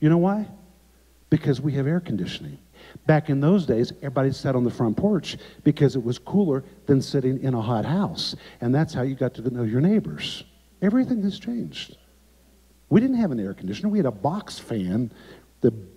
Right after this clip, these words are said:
a water cooler is what we had. Did you guys have water coolers? I mean,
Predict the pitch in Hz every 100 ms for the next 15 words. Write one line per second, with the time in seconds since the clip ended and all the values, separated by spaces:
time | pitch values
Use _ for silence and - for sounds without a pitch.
0 | - - 117 127 208 185 127 - 127 85
1 | 78 78 101 98 110 123 117 113 131 202
2 | 202 180 165 131 160 170 160 196 196 208
3 | 180 - - - - - - - - 320
4 | 294